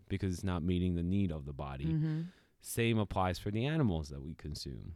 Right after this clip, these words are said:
Speaker 1: So if their animals are not fed the right way, and there's different, and then I, I learned a ton in regards to this, the terminology and the wording. The best kind of protein that you wanna get is grass-fed,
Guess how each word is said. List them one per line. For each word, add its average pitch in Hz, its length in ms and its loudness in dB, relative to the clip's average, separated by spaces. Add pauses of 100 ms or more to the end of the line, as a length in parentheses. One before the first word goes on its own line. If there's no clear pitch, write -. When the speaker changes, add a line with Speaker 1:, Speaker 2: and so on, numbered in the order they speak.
Speaker 1:
So - 160 -6
if 85 120 -4
their 95 220 0
animals 104 500 2
are 98 100 2
not 95 240 0
fed 107 220 0
the 92 100 -2
right 87 220 0
way, 92 240 0 (340)
and 95 100 -2
there's 127 220 2
different, 101 420 0 (680)
and 98 140 -6
then 98 120 -4
I, 104 320 0
I 107 120 -2
learned 135 280 2
a 87 60 -6
ton 135 420 0
in 98 140 2
regards 98 420 0
to 90 60 -12
this, 92 200 -2
the 95 120 -10
terminology 104 720 4
and 92 140 4
the 90 60 2
wording. 92 340 2 (1040)
The 110 140 2
best 160 580 6
kind 143 520 4 (100)
of 113 340 4
protein 123 600 4
that 92 200 -2
you 110 60 4
wanna 101 240 2
get 95 380 0
is 87 280 -4 (120)
grass-fed, 120 800 2